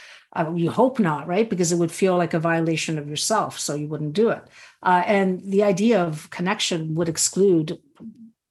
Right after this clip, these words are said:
exploiting others for gain, because usually the way that has manifested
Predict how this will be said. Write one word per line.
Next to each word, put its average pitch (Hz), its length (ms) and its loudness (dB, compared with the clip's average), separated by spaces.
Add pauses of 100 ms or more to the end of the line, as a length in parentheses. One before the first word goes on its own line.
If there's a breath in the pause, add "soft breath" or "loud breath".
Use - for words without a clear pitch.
(180)
exploiting 190 600 0
others 165 440 -2
for 170 220 -2
gain, 170 340 2
because 160 500 -2
usually 190 460 0
the 165 100 0
way 170 180 0
that 165 240 -2
has 160 180 -6
manifested 160 720 -6